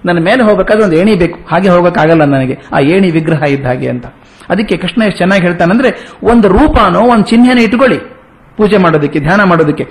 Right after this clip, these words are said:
ಅದು ಇಟ್ಕೊಂಡು ಅದ್ರ ಮೇಲೆ ಮನಸ್ಸನ್ನ ಕೇಂದ್ರೀಕೃತ ಮಾಡಿ. ಸ್ವಾಮಿ ಚಿನ್ಮಯಾನಂದರು ಬಹಳ ಚೆನ್ನಾಗಿ ಹೇಳ್ತಾರೆ ಒಂದು ಮಾತನ್ನ.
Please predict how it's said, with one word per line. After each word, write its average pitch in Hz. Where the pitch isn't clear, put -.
ಅದು 190
ಇಟ್ಕೊಂಡು 254
ಅದ್ರ 214
ಮೇಲೆ 220
ಮನಸ್ಸನ್ನ 202
ಕೇಂದ್ರೀಕೃತ 170
ಮಾಡಿ. 143
ಸ್ವಾಮಿ 190
ಚಿನ್ಮಯಾನಂದರು 202
ಬಹಳ 156
ಚೆನ್ನಾಗಿ 165
ಹೇಳ್ತಾರೆ 170
ಒಂದು 139
ಮಾತನ್ನ. 139